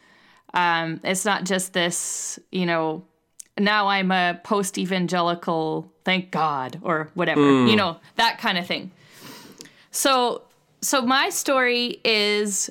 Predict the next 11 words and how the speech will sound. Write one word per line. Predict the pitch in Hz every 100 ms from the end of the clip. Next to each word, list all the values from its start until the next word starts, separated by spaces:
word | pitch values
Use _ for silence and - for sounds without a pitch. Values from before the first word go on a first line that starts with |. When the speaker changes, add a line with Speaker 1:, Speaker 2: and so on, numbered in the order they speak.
| -
Speaker 1:
um, | - 196 185 180 175 - _ - - -
I'm | 226 254 247 -
a, | 220 214 214 -
I'm | 208 214
a | 214
settler. | 190 - 320 - 196 180 180 180
I, | 208 202
I'm | 202 196
from | 190 202
settler | 190 254 - 226 202
heritage. | 214 190 185 185 147 170 -